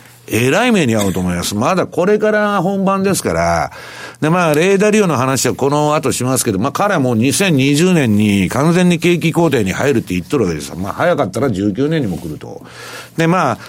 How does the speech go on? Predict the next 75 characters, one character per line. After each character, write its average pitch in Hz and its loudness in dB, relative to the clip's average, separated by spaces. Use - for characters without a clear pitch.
え 87 0
ー、 - -12
ち 120 -2
ょ 131 0
っ 123 0
と 120 -2
で 90 -2
す - -8
ね、 80 -8
え 78 -10
ー、 - -8
ま 107 -2
あ、 95 0
エ 95 2
フ 127 2
ア 135 4
ー - 2
ル 131 2
ビ 135 2
ー 131 2
の 104 0
金 117 0
融 123 2
政 123 2
策 92 -2
も、 92 0
ま 104 0
あ、 92 -2
ど 117 2
う - 2
な 107 2
っ 85 -2
て 90 -4
い - -6
く 87 -2
の 85 -4
か 82 0
わ 85 0
か 120 0
り 139 2
ま 135 2
せ 139 0
ん 101 2
け 80 0
ど、 87 2
え 123 2
ー、 - 2
少 - 0
な 202 2
く - -4
と 170 0
も 170 4
ガ 151 2
ン 185 4
ガ 151 2
ン 117 0
金 160 2
利 156 4
上 156 2
げ 156 4
る 151 0
と 110 2
い 98 4
う 95 2
こ 98 -2
と 87 -2
に 82 -2
な 104 0
ら 165 2
な 143 0
い - -10
状 131 2
況 135 2
が 151 2
今、 113 0